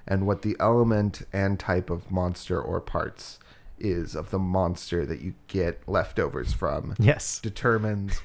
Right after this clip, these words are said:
Speaker 1: what they turn into.
Speaker 2: <laughs> Uh, and when they turn into a monster or cyborg, or really whenever their form shifts at all,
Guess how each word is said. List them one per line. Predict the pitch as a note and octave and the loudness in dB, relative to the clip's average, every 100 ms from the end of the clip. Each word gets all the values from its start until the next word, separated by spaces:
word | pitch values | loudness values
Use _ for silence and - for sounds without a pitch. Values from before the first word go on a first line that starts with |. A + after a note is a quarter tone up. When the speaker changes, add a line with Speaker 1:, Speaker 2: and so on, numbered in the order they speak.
| B2+ | 4
Speaker 1:
what | G#2 - - | 4 2 2
they | G2 | -2
turn | - G2 E2+ | 0 -2 -2
into. | B1+ - - | -6 -10 -4
Speaker 2:
<laughs> | - | 4
Uh, | C#3 C3 A#2 A#2+ - | 6 8 4 2 2
and | C#3+ C#3+ D3+ | 4 6 8
when | F#3 G#3 | 10 10
they | G3 D3 | 10 8
turn | - C#3+ C3 | 8 6 6
into | C#3+ D3+ D#3 - A2+ G#2 G#2+ A2 - - | 6 6 6 4 4 4 0 -2 -4 0
a | |
monster | B2+ B2 A#2 - A#2+ | 4 6 4 4 4
or | B2+ C#3 | 6 6
cyborg, | - B2+ B2 B2+ | 6 4 6 4
or | C3+ | 6
really | F3 A3+ F#3 | 6 8 8
whenever | D3 C#3+ C#3 | 8 8 8
their | B2 | 6
form | - C3+ B2+ A#2+ A#2 A2+ - - - - | 6 6 8 8 6 2 -2 -20 -20 -18
shifts | - - C#3 A#2+ - - - | -10 2 6 6 2 -4 2
at | B2 | 2
all, | - C#3 B2+ A2 G#2 | 6 8 8 8 4